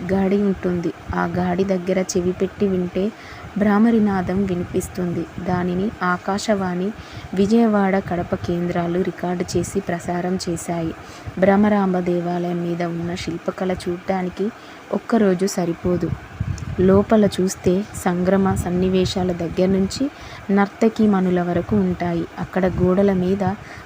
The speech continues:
సింహాలుంటాయి. వాటి నోటిలో బంతులు లాంటివి ఉంటాయి.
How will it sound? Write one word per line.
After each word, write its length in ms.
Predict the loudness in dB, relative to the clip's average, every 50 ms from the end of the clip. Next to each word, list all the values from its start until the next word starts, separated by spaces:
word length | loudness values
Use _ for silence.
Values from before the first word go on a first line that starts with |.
| -4 0
సింహాలుంటాయి. 920 | 2 4 4 4 2 2 4 4 4 2 2 0 -2 -2 -2 -2 -2 -4 -6 -8 -12 -8 -4
వాటి 320 | -2 -2 -2 0 0 0
నోటిలో 540 | 0 0 2 0 0 0 0 0 0 0 -2 -2 -4 -8 -12 -12 -12 -10 -4 0
బంతులు 480 | 2 4 4 4 4 6 6 6 8 8
లాంటివి 440 | 6 6 4 2 0 0 0 0 0
ఉంటాయి. 520 | 0 0 -2 -2 -2 -2 -2 0 -2 -2